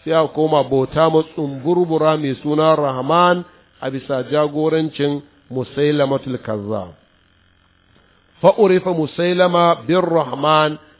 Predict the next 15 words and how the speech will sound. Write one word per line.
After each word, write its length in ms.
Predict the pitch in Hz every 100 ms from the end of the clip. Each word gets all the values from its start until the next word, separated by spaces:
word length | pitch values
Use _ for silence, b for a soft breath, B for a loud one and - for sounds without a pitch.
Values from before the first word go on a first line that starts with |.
| -
to 60 |
wannan 480 | 139 170 185 165 165 -
sai 160 | 160 160
ya 80 | 160 170
sa 160 | 170
Musailama 680 | 147 135 - 160 170 170 156
ya 60 | 156 160
yi 40 |
fice 540 | 156 131 - 143 143 131 b b _
cikin 240 | 160 -
mutane 560 | 165 170 165 160 143 143
ake 320 | 151 160 151 131
kiran 260 | 156 151 131
shi 100 | 123
da 340 | 139 139 131